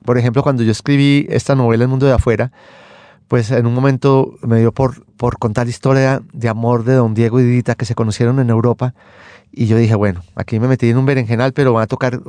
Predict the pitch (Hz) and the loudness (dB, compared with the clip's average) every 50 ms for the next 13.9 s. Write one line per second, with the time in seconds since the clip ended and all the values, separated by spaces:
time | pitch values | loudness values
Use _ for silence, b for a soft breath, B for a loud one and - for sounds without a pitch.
0 | - - - - - 123 123 120 110 113 101 104 - - 85 101 98 92 87 95 | -16 -16 -16 -8 -4 0 0 2 0 0 0 -2 -2 -2 -6 -6 -8 -8 -12 -8
1 | - 104 104 104 110 113 127 139 143 143 139 127 131 123 113 110 104 107 107 - | -6 -2 0 0 0 0 0 0 0 -2 -2 -2 -4 -4 -4 -4 -4 -4 -4 -2
2 | 135 135 135 127 117 131 127 120 120 113 110 104 101 104 B B B B B B | 0 0 0 0 0 -2 -2 0 0 0 0 0 -2 -6 B B B B B B
3 | B B B - - - - 120 113 107 - - 113 110 107 107 104 101 101 101 | B B B -14 -14 -10 -2 0 0 0 0 0 0 2 2 2 2 0 -2 -4
4 | - - - 107 104 104 101 101 101 104 104 101 - - - 104 101 101 101 113 | -6 -6 -4 -2 0 0 2 2 0 0 -2 -2 -4 -6 -4 -2 0 2 2 2
5 | 127 143 143 - 131 - 131 123 113 107 104 - 113 101 104 98 113 120 110 110 | 2 0 0 -2 -4 -4 -2 -2 0 -2 -2 -2 -2 -4 -2 -2 -2 -2 0 0
6 | 123 123 123 123 117 113 _ _ _ _ _ _ _ - 120 - 107 104 101 - | -2 -2 -2 -2 -6 -8 _ _ _ _ _ _ _ -20 -12 -8 -6 -6 -4 -4
7 | 113 101 98 104 95 101 107 131 143 139 131 123 117 110 107 107 113 131 143 135 | -4 -2 -2 -2 0 0 0 2 2 2 2 2 2 0 0 0 0 0 0 0
8 | 131 131 127 127 - b b b _ _ _ _ _ _ _ _ _ B B B | 0 -2 -2 -4 -6 b b b _ _ _ _ _ _ _ _ _ B B B
9 | B B B B B B B B B - 135 127 123 120 117 120 - 139 127 123 | B B B B B B B B B -2 2 2 4 4 4 2 2 2 0 2
10 | 117 135 131 143 135 - 107 113 117 - - 151 135 131 131 131 - 135 127 117 | 0 0 -2 -2 -2 0 0 0 0 0 0 0 0 0 0 -2 -2 -2 -2 -2
11 | - - - - - 127 - - 131 - - - 123 107 - - 151 156 147 147 | -4 -10 -16 -6 -6 -6 -4 -2 -6 -6 -2 -2 -4 -2 0 2 2 2 4 2
12 | 139 117 135 127 123 123 - - 151 143 143 - - 127 123 123 139 139 - - | 0 0 0 -2 -2 -2 -2 -2 -2 -2 -2 -2 -2 -2 0 0 0 -2 -2 -6
13 | 143 - 143 - 147 135 143 143 143 147 - - 110 - 139 139 139 127 | -6 -6 -4 -4 -2 -2 -2 -2 -2 -2 -4 -4 -2 0 2 2 2 0